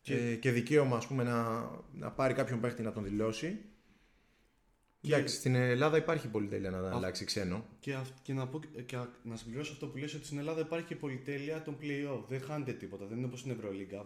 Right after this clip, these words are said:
Speaker 2: μην
Speaker 1: Βέβαια,
Speaker 2: αρχίσουμε πάλι τώρα για τα play-off. Υπά-, υπάρχει χάσμα το-,
Speaker 1: Ναι,
Speaker 2: των ομάδων.
Speaker 1: α, α, απλά αυτό ήθελα να πω ότι δεν... ε, ο στόχος του Παναθηναϊκού που το λέγαμε και πριν δύο-τρεις μήνες, ε, που φαινόταν ίσως να πάει να γίνει, αλλά δεν έγινε, είναι να γίνει πρώτα ομάδα, να βελτιώσει τις αδυναμίες του,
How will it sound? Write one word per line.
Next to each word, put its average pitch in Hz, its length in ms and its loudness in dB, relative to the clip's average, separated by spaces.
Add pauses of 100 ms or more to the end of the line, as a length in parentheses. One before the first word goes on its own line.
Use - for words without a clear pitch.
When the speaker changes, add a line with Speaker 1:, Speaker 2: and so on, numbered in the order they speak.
Speaker 2:
μην 131 80 6
Speaker 1:
Βέβαια, 160 180 10
Speaker 2:
αρχίσουμε 123 360 2
πάλι 95 240 2
τώρα 120 140 4
για 104 100 4
τα 92 120 0
play-off. 110 200 6
Υπά-, 131 260 -2
υπάρχει 143 380 -4
χάσμα 127 340 2
το-, 87 340 0
Speaker 1:
Ναι, 202 100 4
Speaker 2:
των - 140 0
ομάδων. 175 340 -2
Speaker 1:
α, - 40 -2
α, 143 100 -2
απλά 151 220 -2
αυτό 180 140 -2
ήθελα 196 260 0
να 147 100 0
πω 143 120 -4
ότι 190 500 -2 (160)
δεν... 185 500 2
ε, 135 420 -2
ο 123 120 -2
στόχος 160 240 -6
του 185 60 -2
Παναθηναϊκού 156 500 -2
που - 80 -12
το 131 140 -2
λέγαμε 135 320 -2
και 117 60 -4
πριν 113 180 -6
δύο-τρεις 104 300 -6
μήνες, 98 460 -8 (420)
ε, 120 80 -6 (360)
που 120 80 -8
φαινόταν 127 460 -2
ίσως 127 240 -2
να 107 60 -4
πάει 113 160 -6
να 107 60 -4
γίνει, 113 220 -4
αλλά 110 120 -4
δεν 117 180 -4
έγινε, 110 380 -6
είναι 151 100 -4
να 180 100 -2
γίνει 185 180 0
πρώτα 185 180 -2
ομάδα, 160 300 -2
να 113 120 -4
βελτιώσει 127 520 0
τις - 160 -8
αδυναμίες 113 580 -4
του, 226 160 -2